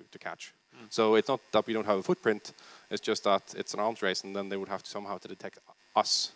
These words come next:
Speaker 1: going on in,
Speaker 2: Yeah.
Speaker 1: in there.
Speaker 2: And on Mac, we do dyna-, um, manual mapping our library, uh, because of sandboxing issues where, uh, a process can't actually D L open because it can't read from the file system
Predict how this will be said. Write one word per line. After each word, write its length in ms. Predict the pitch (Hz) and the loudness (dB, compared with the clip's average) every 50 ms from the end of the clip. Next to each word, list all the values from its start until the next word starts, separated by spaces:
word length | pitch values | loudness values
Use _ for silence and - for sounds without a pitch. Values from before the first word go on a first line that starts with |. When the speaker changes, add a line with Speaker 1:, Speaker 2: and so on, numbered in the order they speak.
| _ _ _ _ _ _ _ _ _ _ - | _ _ _ _ _ _ _ _ _ _ -6
Speaker 1:
going 220 | 107 98 92 90 | -4 -4 -4 -6
on 120 | 90 87 85 - _ _ _ _ - | -10 -14 -14 -18 _ _ _ _ -10
in, 20 | - | -10
Speaker 2:
Yeah. 220 | 113 104 - 95 | -10 -10 -10 -14
Speaker 1:
in 60 | 92 92 | -14 -14
there. 100 | - - - - | -16 -18 -14 -10
Speaker 2:
And 120 | - 120 120 | -8 -6 -6
on 140 | 117 113 113 | -6 -6 -6
Mac, 220 | 110 117 123 - - | -8 -8 -8 -8 -10
we 100 | 120 107 | -10 -8
do 120 | 107 113 | -8 -8
dyna-, 380 | 104 101 107 107 107 107 117 113 - | -6 -4 -4 -4 -2 -2 -4 -2 -2
um, 440 | 123 113 110 104 107 104 107 104 - | 0 0 -2 -2 -4 -10 -14 -14 -10
manual 400 | 120 120 117 120 123 123 113 104 | -4 -2 0 0 0 -2 -4 -4
mapping 380 | 104 110 110 107 - - 113 104 | -2 -2 -4 -4 -4 -8 -8 -6
our 180 | 98 101 98 | -6 -4 -4
library, 420 | 98 98 101 107 104 110 107 107 - _ _ _ - - - _ _ _ - | -2 -2 -2 -4 -4 -4 -6 -6 -8 _ _ _ -20 -20 -20 _ _ _ -10
uh, 160 | - 95 95 - _ _ _ - | -10 -10 -10 -12 _ _ _ -14
because 240 | 120 117 113 104 107 | -10 -10 -8 -8 -8
of 120 | 98 98 | -10 -10
sandboxing 680 | - - 110 107 107 107 117 113 - - - - 104 95 | -8 -6 -6 -6 -6 -6 -8 -8 -8 -8 -14 -16 -16 -16
issues 340 | 95 - - - 104 - - | -16 -18 -20 -20 -20 -18 -14
where, 280 | 104 101 98 92 92 | -10 -8 -6 -6 -4
uh, 320 | 90 90 90 90 87 90 92 - _ _ _ - - - | -6 -6 -6 -8 -8 -10 -12 -16 _ _ _ -20 -20 -20
a 40 | - | -20
process 360 | - - 110 - - 104 - | -14 -14 -14 -12 -14 -16 -16
can't 300 | - - 107 101 98 98 | -12 -10 -10 -8 -8 -8
actually 260 | 95 98 - - 98 | -8 -8 -10 -12 -16
D 180 | 92 95 101 98 | -12 -8 -6 -4
L 100 | 92 98 | -4 -4
open 340 | 101 110 - - 101 101 95 _ _ _ _ _ _ _ - | -4 -6 -8 -12 -20 -20 -20 _ _ _ _ _ _ _ -20
because 300 | - 107 92 90 - 90 | -16 -16 -16 -16 -18 -20
it 100 | 90 87 _ _ _ _ _ - | -20 -20 _ _ _ _ _ -10
can't 200 | - 107 95 92 - | -8 -8 -8 -8 -10
read 140 | 101 95 90 | -12 -12 -12
from 140 | - 98 95 | -14 -18 -18
the 40 | 90 | -14
file 220 | - 104 101 104 | -12 -12 -12 -12
system 280 | - 107 - - - | -12 -18 -20 -20 -20